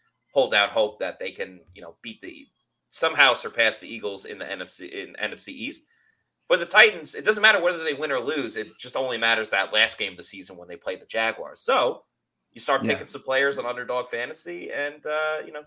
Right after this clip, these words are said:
Speaker 1: you have a much better, much better pick there.
Speaker 2: It's interesting, uh, the division that the Jaguars and Titans play in compared to the, the Bucs. Like, just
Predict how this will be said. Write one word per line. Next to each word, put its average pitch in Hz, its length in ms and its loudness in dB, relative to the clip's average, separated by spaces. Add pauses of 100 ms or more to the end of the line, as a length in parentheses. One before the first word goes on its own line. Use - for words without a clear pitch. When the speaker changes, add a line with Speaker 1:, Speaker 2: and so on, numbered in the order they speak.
Speaker 1:
you 151 80 -4
have 147 100 -2
a 147 100 -20 (220)
much - 220 -8
better, 156 360 -2
much - 180 -8
better 180 140 -2
pick - 260 -14
there. - 180 -12 (1120)
Speaker 2:
It's 123 160 0
interesting, 110 640 2
uh, 95 240 4
the 87 360 -2 (180)
division 110 380 2
that 92 160 0
the 92 60 -2
Jaguars 101 460 6
and 90 80 -8
Titans 117 280 2
play 104 180 2
in 95 60 -2
compared 110 340 2
to 107 60 2
the, 92 400 4
the - 100 -4
Bucs. - 540 2 (200)
Like, 92 280 -2
just - 360 -2